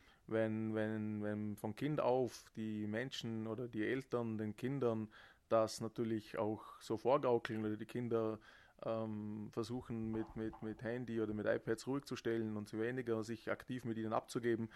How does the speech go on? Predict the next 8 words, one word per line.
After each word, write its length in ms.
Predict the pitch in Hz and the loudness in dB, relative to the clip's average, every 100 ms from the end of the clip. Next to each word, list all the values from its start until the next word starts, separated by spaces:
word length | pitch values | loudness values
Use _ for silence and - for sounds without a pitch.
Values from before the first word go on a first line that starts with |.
| - - - - | -16 -18 -20 2
werden, 440 | 113 123 120 110 | 4 6 2 2
wird 180 | 127 - | 0 0
natürlich 340 | 117 123 117 | -2 0 -2
den 140 | 117 110 | -2 -2
Kindern 340 | 127 127 113 | -2 2 2
auch 460 | - 117 139 - - | 4 4 2 -2 -10
suggeriert, 760 | - 127 117 110 120 123 113 - | -4 0 2 2 2 2 0 -4
dass 420 | - 110 110 - | 2 2 2 -6